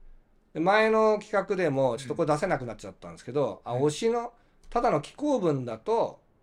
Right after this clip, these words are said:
Speaker 1: サッカー紀行文、フットサル紀行文だと、ちょっともうこれは絶対売れないと。
Speaker 2: そうですね。
Speaker 1: だからそこに何を入れ込むかを、やっぱずーっと考え続けて、
Speaker 2: うん。
Speaker 1: これかなり、まあ、原稿も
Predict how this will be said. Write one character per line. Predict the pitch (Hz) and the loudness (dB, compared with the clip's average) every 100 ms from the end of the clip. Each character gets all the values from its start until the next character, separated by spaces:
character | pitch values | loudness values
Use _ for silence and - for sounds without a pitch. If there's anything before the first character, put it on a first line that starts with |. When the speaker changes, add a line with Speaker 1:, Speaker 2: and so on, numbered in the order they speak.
| _ | _
Speaker 1:
サ | - 165 | -12 -12
ッ | - | -4
カ | 214 | 0
ー | 208 | 0
紀 | - | 0
行 | - 202 | 2 2
文、 | 143 | 2
フ | 113 | -6
ッ | 143 | -6
ト | 180 | -4
サ | 175 | 0
ル | 180 | 0
紀 | 165 | 0
行 | - 196 | -2 -2
文 | 156 143 | 0 0
だ | 127 | -2
と、 | 123 220 127 | 0 2 2
ち | 95 | -2
ょ | |
っ | 147 | -8
と | 117 | -8
も | 101 | -12
う | |
こ | 98 147 | -6 -2
れ | |
は | 131 | -2
絶 | 123 110 | -6 -6
対 | 151 | -4
売 | 123 | -2
れ | 135 | -2
な | 131 | -2
い | 110 | -6
と。 | - | -6
Speaker 2:
そ | - 165 | -2 -2
う | |
で | 107 | -2
す | - | -14
ね。 | 139 151 - _ - | -14 -14 -20 _ -10
Speaker 1:
だ | 139 | -6
か | 160 | -2
ら | |
そ | 151 | 2
こ | 226 | 6
に | 220 | 6
何 | 196 220 269 214 | 6 4 6 4
を | 131 117 | 4 0
入 | 156 | 2
れ | 151 | 4
込 | 151 151 | 4 2
む | 131 | 0
か | - 117 | -4 -2
を、 | 165 151 113 | 2 2 0
や | 117 | -6
っ | - | -4
ぱ | 120 104 - - - - | -4 -4 -10 -20 -20 -10
ず | 156 | 0
ー | 214 262 285 285 233 | 2 4 4 2 0
っ | - - - | -8 -20 -4
と | 226 | -4
考 | 220 202 208 202 202 | -2 -2 0 2 2
え | |
続 | 202 196 185 | 2 -8 -4
け | 160 | -4
て、 | 120 160 143 110 | -2 0 0 0
Speaker 2:
う | 110 | -4
ん。 | |
Speaker 1:
こ | 160 | -4
れ | 135 _ | -4 _
か | - 202 | -6 0
な | 208 | 0
り、 | 139 110 _ - | 0 -6 _ -10
ま | 127 | -8
あ、 | |
原 | 120 160 | -4 -4
稿 | 160 160 | 0 2
も | 156 151 156 | 4 4 2